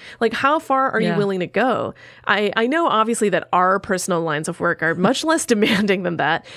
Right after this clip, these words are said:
Speaker 1: And maybe this
Speaker 2: Yeah.
Speaker 1: question is just about how late either of us are willing to stay up or how long we're willing to go
Speaker 2: <laughs>
Speaker 1: without
Speaker 2: Exactly.
Speaker 1: taking a break. But what to you is acceptable in your work, and what is off limits or otherwise not worth it in terms of these boundaries?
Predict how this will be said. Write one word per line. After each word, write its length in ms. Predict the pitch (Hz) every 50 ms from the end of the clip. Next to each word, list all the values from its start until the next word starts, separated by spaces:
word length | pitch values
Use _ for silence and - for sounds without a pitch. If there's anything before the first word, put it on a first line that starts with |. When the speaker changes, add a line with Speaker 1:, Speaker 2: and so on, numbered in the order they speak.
| - - - -
Speaker 1:
And 180 | - 220 214 226
maybe 280 | 262 285 302 302 302 262
this 160 | 254 262 -
Speaker 2:
Yeah. 80 | - -
Speaker 1:
question 320 | 247 226 - - 226 214
is 120 | 208 196 -
just 260 | - 190 196 - -
about 280 | 190 190 180 175 - -
how 240 | - 180 175 165
late 280 | 160 - 139 165 - -
either 240 | - 240 220 233 233
of 80 | 214 226
us 160 | 226 - 240
are 60 | 240
willing 260 | 220 214 208 214 214
to 80 | 208 202
stay 280 | - - 196 190 190 190
up 280 | 185 185 185 185 185 175
or 60 | 185
how 160 | 202 160 156
long 260 | 156 165 165 170 185 196
we're 120 | 202 196
willing 240 | 190 185 185 185 180
to 80 | 180
go 220 | 175 160 160 160 160
Speaker 2:
<laughs> 40 | -
Speaker 1:
without 200 | 214 185 - -
Speaker 2:
Exactly. 180 | 208 - - 185
Speaker 1:
taking 200 | 190 - 254 214
a 40 | 180
break. 520 | - - 190 180 202 - 254 226 - - - - - - - - - - _ _ -
But 200 | 247 240 - -
what 280 | 220 262 370 415 - _ _ - - -
to 120 | - - 247
you 480 | 240 247 277 277 269 277 269 269 269 -
is 160 | - 226 214
acceptable 640 | 214 208 - - - 247 254 254 - 254 202 196 180 175
in 220 | - - 180 175
your 100 | 170 165
work, 260 | 156 - 185 180 -
and 160 | 185 196 196
what 120 | 196 226 233
is 100 | 233 214 - -
off 320 | 202 196 202 208 - -
limits 400 | 190 190 185 180 170 165 - - -
or 260 | - 180 170 - -
otherwise 420 | 180 180 185 170 160 160 165 175
not 380 | 170 165 151 143 135 - - -
worth 280 | - 165 147 165 -
it 200 | - 120 107 -
in 100 | 170 185
terms 240 | - - 185 165 160
of 100 | 160 -
these 280 | - 131 151 135 - - - _ -
boundaries? 760 | 190 170 143 151 - - - - - - 220 214 - - -